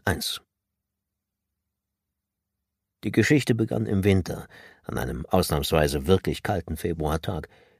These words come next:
so als wollte Hollywood uns schon mit dem Wetter vorwarnen, was für ein grimmiges Jahr neunzehnhundertzweiundzwanzig werden würde.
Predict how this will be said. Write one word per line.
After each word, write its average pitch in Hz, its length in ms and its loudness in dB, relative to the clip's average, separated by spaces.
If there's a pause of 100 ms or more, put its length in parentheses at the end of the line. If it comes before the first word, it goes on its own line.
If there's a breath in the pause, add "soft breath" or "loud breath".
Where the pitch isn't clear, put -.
(140 soft breath)
so - 160 -12
als - 280 -8
wollte 98 300 4
Hollywood 95 420 4
uns - 140 -6
schon 98 180 -2
mit 92 160 0
dem 92 160 4
Wetter 110 260 6
vorwarnen, 90 680 6
was 92 160 0
für 90 120 -2
ein 92 100 -2
grimmiges 92 460 2
Jahr 95 320 4
neunzehnhundertzweiundzwanzig 82 1300 -2
werden 71 300 -2
würde. 64 280 -10